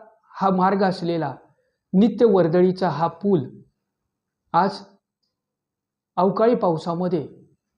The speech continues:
धोकादायकरित्या प्रवास करण्याचं केंद्र बनलं आहे. या ठिकाणी पुलावर मोठ्या प्रमाणामध्ये अवकाळी पावसाचं पाणी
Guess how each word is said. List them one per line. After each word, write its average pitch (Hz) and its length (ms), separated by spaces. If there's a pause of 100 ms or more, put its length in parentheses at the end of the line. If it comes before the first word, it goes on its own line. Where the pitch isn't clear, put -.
(180)
धोकादायकरित्या 190 920
प्रवास 170 460
करण्याचं 156 580
केंद्र 160 380
बनलं 139 300
आहे. 123 200 (960)
या 240 100
ठिकाणी 226 500 (460)
पुलावर 190 460
मोठ्या 180 520
प्रमाणामध्ये 175 840
अवकाळी 160 380
पावसाचं 170 540
पाणी 156 380